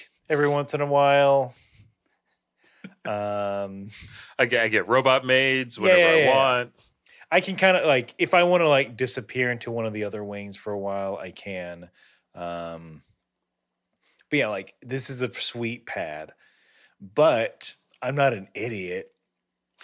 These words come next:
Speaker 1: I know Vegeta. I, I know what Vegeta and Bulma do. <laughs> I know what they're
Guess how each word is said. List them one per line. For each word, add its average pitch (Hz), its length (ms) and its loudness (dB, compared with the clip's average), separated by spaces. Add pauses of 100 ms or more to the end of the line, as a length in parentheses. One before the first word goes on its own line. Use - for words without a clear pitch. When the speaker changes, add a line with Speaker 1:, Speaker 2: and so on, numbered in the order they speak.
Speaker 1:
I 117 100 -8
know 143 180 -2
Vegeta. 95 760 -8 (560)
I, 180 220 -6
I 170 120 -2
know 165 100 -2
what 85 160 -6
Vegeta - 320 -18
and - 120 -20
Bulma - 340 -20
do. - 180 -20
<laughs> - 1700 -20
I 202 140 0
know 117 180 -2
what 92 140 -6
they're 90 160 -10